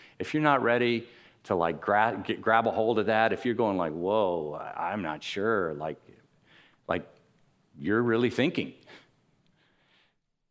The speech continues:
So this isn't top coming down, shouting.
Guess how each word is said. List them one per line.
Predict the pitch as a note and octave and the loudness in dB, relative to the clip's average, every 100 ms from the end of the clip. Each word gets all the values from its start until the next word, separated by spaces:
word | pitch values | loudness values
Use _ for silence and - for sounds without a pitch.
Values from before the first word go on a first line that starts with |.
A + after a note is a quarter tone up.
| - | -12
So | - A#2 G#2+ | 0 2 4
this | G#2 C3+ C#3 | 4 2 2
isn't | E3 D3 C3 - - - | 0 0 -2 -4 -14 -6
top | - A#2 A2+ - - - _ _ _ - | 4 4 4 -2 -16 -20 _ _ _ -6
coming | A#2 A#2 A#2 | -2 0 2
down, | G#2+ G#2 G#2 G#2 G2 | 2 2 2 0 -2
shouting. | - F#2 F#2+ F#2+ F#2+ F2+ | -6 -4 -4 -4 -4 -6